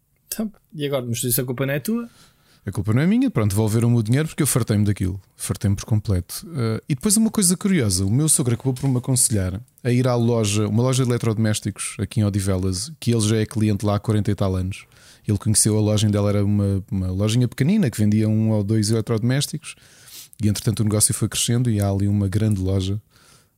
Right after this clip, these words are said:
Speaker 2: pá, com uma variedade muito grande. E depois, é, é irónico que tu assumes sempre que as grandes superfícies, por serem grandes superfícies, têm maior variedade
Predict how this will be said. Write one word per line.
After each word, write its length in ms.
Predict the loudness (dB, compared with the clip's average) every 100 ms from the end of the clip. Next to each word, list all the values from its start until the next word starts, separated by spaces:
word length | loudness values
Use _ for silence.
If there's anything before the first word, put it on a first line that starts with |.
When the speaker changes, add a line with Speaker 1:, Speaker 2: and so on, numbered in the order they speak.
| -8
Speaker 2:
pá, 120 | -6
com 100 | -2
uma 140 | 0
variedade 420 | 2 0 0 0 0
muito 200 | 0 0
grande. 240 | 0 -2 -6 _ _ _ _ _ _ _ _
E 60 | -4
depois, 340 | 0 -2 -2 -8 -10
é, 140 | -10 -4
é 60 | -2
irónico 680 | 0 2 2 2 2 -2 -16
que 100 | -6
tu 140 | 0
assumes 340 | 2 2 2 2
sempre 240 | 0 0
que 80 | -2
as 80 | 0
grandes 260 | 2 0
superfícies, 760 | 0 -4 -2 -2 0 -4 -6 -12
por 100 | -6
serem 240 | 0 2 2
grandes 240 | 0 -2
superfícies, 480 | -4 -6 -2 -2 -2
têm 380 | 0 0 0 -4 _ _ _ _ _ -2
maior 300 | 2 2 2
variedade 540 | 0 0 0 0 -2